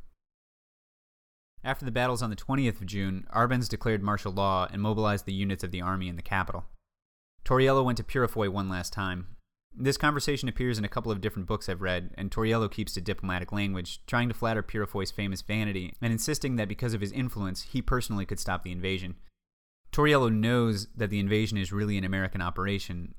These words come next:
and that the way Purifoy could stop it is through his boss, John Foster Dulles, the Secretary of State. But Torriello sticks to the script, asking for help and insisting that the United States has influence in every country in Latin America.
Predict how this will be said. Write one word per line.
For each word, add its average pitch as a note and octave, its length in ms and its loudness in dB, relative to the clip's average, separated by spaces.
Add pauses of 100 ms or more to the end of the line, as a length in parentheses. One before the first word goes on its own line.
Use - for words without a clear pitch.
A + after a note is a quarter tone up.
and G2+ 160 -2
that G#2 80 -2
the G#2+ 80 0
way A#2 160 4
Purifoy G#2+ 460 0
could - 120 -4
stop G#2 300 2
it F#2+ 60 -2
is E2+ 120 -4
through F#2+ 160 -4
his F2 100 -4
boss, - 600 2
John G2+ 220 0
Foster F2 280 -2
Dulles, G2 480 0
the G2+ 60 -8
Secretary F2 420 -4
of - 80 -6
State. F2 320 -6 (460)
But A2 120 0
Torriello C#3 420 4
sticks - 280 -2
to A2+ 100 0
the F#2 60 0
script, - 500 -2
asking B2 340 -2
for G#2+ 140 0
help A2 260 0
and G2 100 -2
insisting A2 440 -2
that F#2+ 100 -2
the F#2+ 80 -6
United G2 300 0
States G#2 300 0
has F#2+ 120 -4
influence G2+ 460 -2
in - 160 -6
every G#2 220 0
country F#2+ 300 -4
in F2+ 80 -4
Latin F2+ 220 -2
America. F2 420 -4